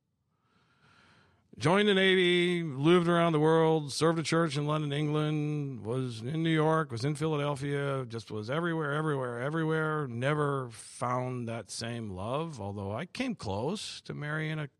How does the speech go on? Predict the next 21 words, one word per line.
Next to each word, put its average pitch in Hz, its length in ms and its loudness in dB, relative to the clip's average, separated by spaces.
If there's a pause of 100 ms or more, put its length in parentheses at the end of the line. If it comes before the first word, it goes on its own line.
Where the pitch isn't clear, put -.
(160)
couple 123 240 -6
of 147 80 -8
people, 165 420 -8 (600)
dating, 120 360 -2
so 123 160 -8
on, 123 220 -6
but 107 220 -10
it 113 80 -12
just 120 200 -10
was 107 160 -10
never 117 400 -2
Juliet. 95 640 -8 (720)
And 101 80 -8
I 95 80 -6
thought, 87 320 -8
"Well, 131 380 -6
th-, 123 220 -8
this 147 140 -12
doesn't 196 240 -8
feel 302 280 -6
right." 57 280 -12